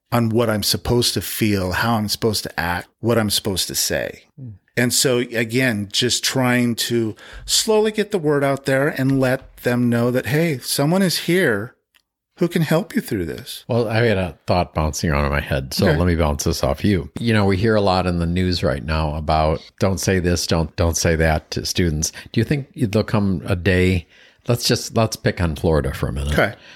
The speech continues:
Speaker 2: Uh, 'cause there's all a lot of crazy going on down there. Do you think it'll come a day where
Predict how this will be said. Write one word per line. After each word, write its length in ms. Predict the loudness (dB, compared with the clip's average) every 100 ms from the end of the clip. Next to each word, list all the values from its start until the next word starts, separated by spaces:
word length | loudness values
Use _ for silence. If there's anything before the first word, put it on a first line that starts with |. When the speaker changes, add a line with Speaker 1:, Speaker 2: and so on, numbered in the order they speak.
| -18 -2
Speaker 2:
Uh, 360 | 2 4 2 0 -4
'cause 160 | -2 0
there's 200 | 0 2
all 240 | 0 2
a 20 |
lot 180 | 2 0
of 60 | 0
crazy 360 | -2 -2 -2
going 240 | -2 -2 -4
on 160 | -6
down 220 | -6 -6 -6
there. 260 | -8 -8 -4
Do 80 |
you 40 | -2
think 160 | 2
it'll 240 | 2 0 -4 _ _
come 200 | -2 0
a 40 | 2
day 220 | 2 4
where 320 | 4 2 0